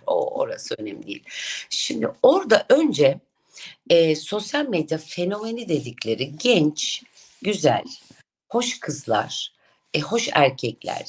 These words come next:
cinsel yönelimi farklı adamlar ve işte, e, daha çok cinselliğini ve güzelliğini kullanan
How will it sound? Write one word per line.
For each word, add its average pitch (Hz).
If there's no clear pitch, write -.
cinsel 214
yönelimi 180
farklı 160
adamlar 110
ve 107
işte, -
e, 139
daha 190
çok 190
cinselliğini 196
ve 185
güzelliğini 170
kullanan 135